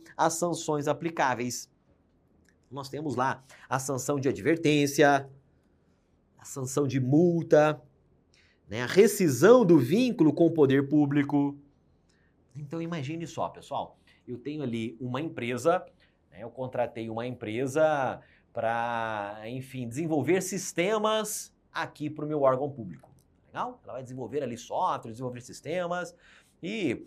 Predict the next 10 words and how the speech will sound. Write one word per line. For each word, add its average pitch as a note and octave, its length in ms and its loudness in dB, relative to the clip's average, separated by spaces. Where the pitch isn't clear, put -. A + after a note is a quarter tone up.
ela F3 200 2
acaba F3+ 420 4
acessando F#3+ 920 0
uma F#3 200 -4
série F#3+ 320 -2
de A#3 140 -6
dados D#3 680 2
da F#3+ 160 2
minha G3 160 -4
organização. G3+ 680 -6